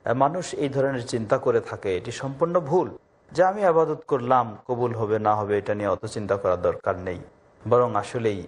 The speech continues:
একটু চিন্তা করুন দর্শক শ্রোতা, আপনি আবাদত করবেন আর এইরকম যদি চিন্তা রাখেন, তাহলে আপনার এই আবাদত তো আল্লাহ সুবহানাহু ওয়া তাআলা গ্রহণ করতে বাধ্য নন। আল্লাহর কাছে আল্লাহর নিয়মে যদি এই আবাদত আমরা না করতে পারি,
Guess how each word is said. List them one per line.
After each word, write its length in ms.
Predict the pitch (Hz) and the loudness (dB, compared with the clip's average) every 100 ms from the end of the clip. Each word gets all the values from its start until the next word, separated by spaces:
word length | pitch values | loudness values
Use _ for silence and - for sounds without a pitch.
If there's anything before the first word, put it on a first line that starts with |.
| - | -6
একটু 260 | 139 - 160 | -8 -6 -4
চিন্তা 320 | 151 156 214 | -4 0 0
করুন 360 | 214 214 160 104 - | 2 0 0 -6 -8
দর্শক 260 | 107 - 107 - | -6 -6 -10 -10
শ্রোতা, 480 | - 92 107 92 - _ _ _ _ _ | -8 -6 -4 -4 -6 _ _ _ _ _
আপনি 280 | 135 135 165 | 0 4 2
আবাদত 360 | 147 147 170 - | 4 2 -2 -2
করবেন 460 | 185 170 160 131 110 | -2 4 2 2 -6
আর 140 | - 123 | -2 0
এইরকম 460 | 101 156 165 190 | 2 0 0 -4
যদি 220 | 175 170 165 | -4 -4 -2
চিন্তা 380 | 165 147 135 | -2 2 2
রাখেন, 400 | 113 113 - 110 92 - _ - | 2 0 -2 -2 -4 -16 _ 0
তাহলে 260 | 147 147 | 0 4
আপনার 280 | 123 117 120 | 0 0 -2
এই 180 | 113 104 | 0 0
আবাদত 320 | 101 104 120 123 | 0 0 0 0
তো 80 | 127 | 0
আল্লাহ 240 | 101 104 | 0 -2
সুবহানাহু 480 | 107 107 98 104 101 | -6 -4 -2 -2 0
ওয়া 100 | 104 | -2
তাআলা 320 | 95 104 98 | 0 0 0
গ্রহণ 300 | 92 107 117 | 0 -2 -2
করতে 320 | 139 127 117 107 | -4 -6 -4 0
বাধ্য 480 | 95 95 92 - 104 | 2 0 -2 -10 -6
নন। 160 | 90 87 - _ _ _ _ _ _ _ - | -6 -8 -16 _ _ _ _ _ _ _ 0
আল্লাহর 300 | 120 120 127 | 2 2 0
কাছে 300 | 131 - 139 | 0 -2 -2
আল্লাহর 320 | 120 123 160 | 0 2 2
নিয়মে 320 | 170 170 180 | 2 0 0
যদি 240 | 175 175 180 | -4 -2 2
এই 100 | 170 | 4
আবাদত 320 | 160 160 165 | 4 4 2
আমরা 240 | 165 165 | 2 -2
না 200 | 165 156 | 2 0
করতে 320 | 160 180 185 | 2 -2 0
পারি, 280 | 190 202 220 | 4 4 2